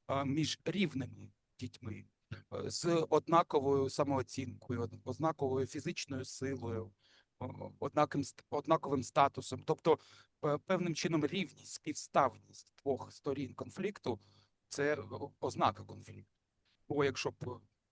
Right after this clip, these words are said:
е, вони були не співставні, то чого, чого конфліктувати?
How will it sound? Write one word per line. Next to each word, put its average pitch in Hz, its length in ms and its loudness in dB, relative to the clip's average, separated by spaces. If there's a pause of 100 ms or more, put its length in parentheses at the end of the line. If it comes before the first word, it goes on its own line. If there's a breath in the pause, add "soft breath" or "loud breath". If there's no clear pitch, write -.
е, - 140 -10
вони 156 200 4
були 139 220 0
не 143 120 0
співставні, - 580 -2
то - 180 -14
чого, 131 240 -4
чого 147 240 -2
конфліктувати? 104 680 -8